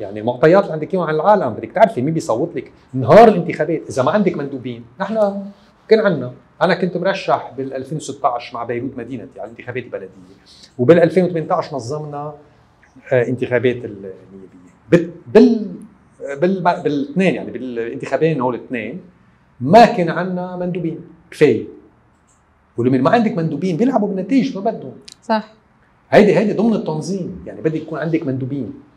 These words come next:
Speaker 1: بده يكون عندك تمويل، بده يكون عندك communication كتير منيحة، وبدك يكون عندك داتا،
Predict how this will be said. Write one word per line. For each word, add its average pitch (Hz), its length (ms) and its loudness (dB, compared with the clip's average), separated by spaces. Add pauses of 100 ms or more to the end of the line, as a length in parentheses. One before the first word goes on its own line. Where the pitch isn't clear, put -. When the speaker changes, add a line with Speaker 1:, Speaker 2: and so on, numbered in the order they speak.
(240)
Speaker 1:
بده 113 100 -4
يكون - 160 -2
عندك 156 200 0
تمويل، 143 420 -2 (440)
بده 113 80 -8
يكون 127 160 -4
عندك 147 420 -2
communication 151 680 -2
كتير 160 240 -8
منيحة، 151 360 -10 (260)
وبدك 143 220 2
يكون 196 200 -2
عندك 202 180 0
داتا، 175 460 0